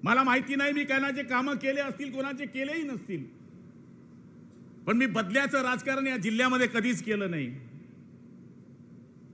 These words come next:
कधी कोणत्या अधिकाऱ्यावर प्रेशर करून याला दाबा, याला खोडा, याला उचला, याला टाका. माझ्या समोर माझा विरोधक जरी मला बोलत असला, काही काही तर दोन नंबरचे धंदे करतात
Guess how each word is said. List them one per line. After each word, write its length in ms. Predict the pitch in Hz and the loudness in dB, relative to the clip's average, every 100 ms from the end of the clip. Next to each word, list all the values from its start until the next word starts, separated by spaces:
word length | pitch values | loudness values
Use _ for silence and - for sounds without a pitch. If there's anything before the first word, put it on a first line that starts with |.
| - | 0
कधी 200 | 247 294 | 2 2
कोणत्या 360 | 220 262 277 | 2 0 2
अधिकाऱ्यावर 520 | 254 247 262 262 269 254 | 2 0 0 0 0 0
प्रेशर 400 | 226 240 269 262 | 0 2 4 2
करून 300 | 254 262 240 | 2 2 2
याला 260 | 233 254 | 6 6
दाबा, 440 | 214 175 220 254 254 | 6 4 4 6 6
याला 240 | 240 247 | 4 2
खोडा, 420 | 196 196 226 254 247 | 0 2 6 6 6
याला 220 | 233 240 | 4 2
उचला, 420 | 226 226 240 254 | 0 -2 2 2
याला 180 | 254 247 | 4 2
टाका. 640 | 247 226 220 254 262 262 220 - - - - - - - - - - - - - - - - - - - | 2 2 4 4 6 4 2 -6 -16 -18 -20 -20 -20 -20 -20 -20 -20 -20 -20 -20 -20 -20 -20 -20 -14 0
माझ्या 240 | 240 294 | 4 4
समोर 460 | - 269 311 339 320 | 2 2 4 4 4
माझा 240 | 302 311 | 2 4
विरोधक 440 | 311 294 302 330 254 | 2 2 2 2 2
जरी 160 | 311 320 | 0 2
मला 220 | 311 320 | 2 0
बोलत 300 | 302 302 277 | 0 -2 -2
असला, 320 | 269 269 254 185 170 - - - - - | -4 -2 -2 -2 -8 -12 -18 -20 -14 -2
काही 160 | 170 | -2
काही 220 | 220 277 | 0 -2
तर 80 | 302 | 0
दोन 260 | 233 240 269 | 2 2 2
नंबरचे 400 | 285 294 311 330 | 2 0 2 2
धंदे 280 | 277 294 302 | 2 4 2
करतात 340 | 294 254 254 | 2 0 -2